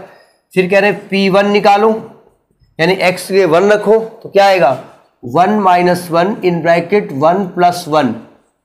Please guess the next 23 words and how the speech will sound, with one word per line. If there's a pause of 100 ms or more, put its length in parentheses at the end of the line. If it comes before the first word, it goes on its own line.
(220)
तो
वन
माइनस
वन
हो
गया
ज़ीरो,
ये
into
two,
दो
ब्रैकेट
के
बीच
में
multiply
का
साइन
होता
है,
तो
ज़ीरो
आएगा।